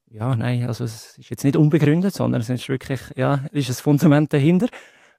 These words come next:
Bin dann dich auch ein bisschen, also bin auf deiner Webseite gewesen, habe dort, äh, auch gesehen, dass du bei der, bei der Finma unterstellt bist. Also es sind einfach so ein bisschen Sachen gewesen für mich, wo ich auch müssen sagen, es ist etwas Seriöses.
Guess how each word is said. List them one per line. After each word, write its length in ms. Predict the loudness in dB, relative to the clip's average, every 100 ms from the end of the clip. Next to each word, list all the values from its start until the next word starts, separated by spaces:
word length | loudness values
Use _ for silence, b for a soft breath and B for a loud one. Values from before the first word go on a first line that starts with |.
| 2
Bin 120 | 6
dann 120 | 8
dich 160 | 6 4
auch 200 | 4 4 4
ein 20 |
bisschen, 240 | 4 4 b -2
also 160 | 0
bin 100 | 2
auf 80 | 0
deiner 220 | 0 2
Webseite 560 | 2 2 -2 -6 -2 -2
gewesen, 300 | 0 0 4
habe 220 | 4 2
dort, 160 | 0 0
äh, 160 | 0 0 b b _ _ _ _ _ _ 0
auch 240 | 2 2
gesehen, 320 | 2 2 4
dass 200 | 2 0
du 160 | -2 -2
bei 120 | 2
der, 280 | 2 2 -2
bei 100 | -4
der 100 | -2
Finma 600 | 0 2 2 2 2 0 -6 _
unterstellt 640 | 0 0 2 2 2 0
bist. 340 | 0 0 -2 -4
Also 180 | -2 -2
es 80 |
sind 120 | 0 0
einfach 220 | 0 -4
so 80 | -2
ein 20 |
bisschen 220 | 0 0
Sachen 180 | 0 -4
gewesen 180 | -4 -2
für 100 | 0
mich, 240 | 2 2
wo 100 | 0
ich 120 | 0 0
auch 40 |
müssen 180 | -2 -2
sagen, 200 | -4 -4 b b b _ _ _ _ _
es 100 | -12
ist 80 | -10
etwas 240 | -8 -8
Seriöses. 720 | -6 0 4 4 2 -6 -12